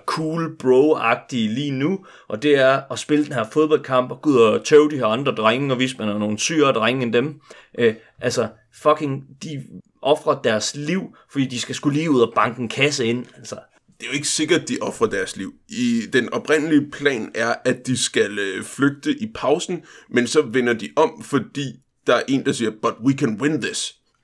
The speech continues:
Speaker 2: Og så er det det argumentet for, at de så lader være med at flygte i pausen med hjælp fra den franske modstandsbevægelse.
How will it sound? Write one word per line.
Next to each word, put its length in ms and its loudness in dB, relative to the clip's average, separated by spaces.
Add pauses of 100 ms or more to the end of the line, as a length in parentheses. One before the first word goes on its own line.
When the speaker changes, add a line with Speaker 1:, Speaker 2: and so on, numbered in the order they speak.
(120)
Speaker 2:
Og 120 2
så 180 2 (460)
er 120 -2
det 220 -8 (220)
det 160 4
argumentet 680 -4
for, 180 -2
at 220 -4
de 80 -12
så 340 -2
lader 220 -2
være 240 0
med 100 -10
at 140 -4
flygte 560 -6
i 60 -6
pausen 520 -10
med 80 -10
hjælp 260 -10
fra 140 -4
den 140 -8
franske 440 -8 (340)
modstandsbevægelse. 1120 -4